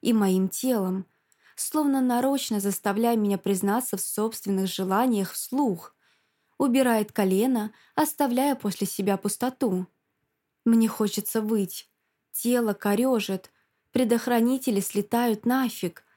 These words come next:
Закусываю губы, сопротивляясь ему из последних сил. "Упрямая?"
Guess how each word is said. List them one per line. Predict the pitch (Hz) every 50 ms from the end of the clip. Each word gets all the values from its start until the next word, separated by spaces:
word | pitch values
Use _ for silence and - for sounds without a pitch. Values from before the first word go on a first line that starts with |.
| _ _ _ _ -
Закусываю | 240 226 240 214 220 - 214 240 233 - 240 208 196 202
губы, | 190 175 185 190 220 269 262 226 214 208
сопротивляясь | 214 - 233 233 - 226 226 226 233 208 208 202 214 226 247 233 - -
ему | - 196 196 202 214 240
из | 247 220
последних | - - 196 - - - 196 196 175 226 254 -
сил. | - - - 285 247 196 165 190 - _ _ _ _ _ _ _ _ _ _ _ _ _ _ _ _ _ _ _
"Упрямая?" | - - 220 - - 214 202 196 196 220 277 339 339 285 226 208 214 226